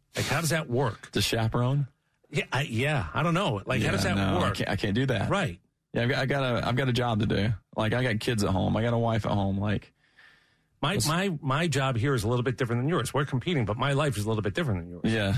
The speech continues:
Speaker 1: Like, that's, that's sort of what happens in these camps.
Speaker 2: Yeah, but I mean, I'm, I have one goal in mind when I get to spring training. Like, I'm not there to go out and have fun and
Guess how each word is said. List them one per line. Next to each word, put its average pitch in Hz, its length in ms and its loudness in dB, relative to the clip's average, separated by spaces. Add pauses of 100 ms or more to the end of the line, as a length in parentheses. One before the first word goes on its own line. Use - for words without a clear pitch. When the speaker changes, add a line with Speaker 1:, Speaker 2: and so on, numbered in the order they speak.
Speaker 1:
Like, 127 120 -2
that's, 123 220 0 (500)
that's 120 140 -2
sort 160 140 0
of 139 60 0
what 127 100 0
happens 151 320 0
in 101 80 0
these 90 140 -6
camps. - 400 -12 (520)
Speaker 2:
Yeah, 165 320 2
but 127 200 0
I 139 40 0
mean, 135 400 2
I'm, 131 340 0 (140)
I 107 80 0
have 127 200 0
one 107 400 2
goal 113 280 0
in 104 60 2
mind 95 260 2
when 98 100 0
I 98 60 0
get 101 160 0
to 98 80 0
spring 104 240 -2
training. 113 360 0
Like, - 280 -2
I'm - 80 2
not 107 220 0 (1000)
there 113 220 0
to 113 80 0
go 104 160 2
out 113 60 2
and 113 100 0
have 107 160 2
fun 107 500 0
and 90 320 0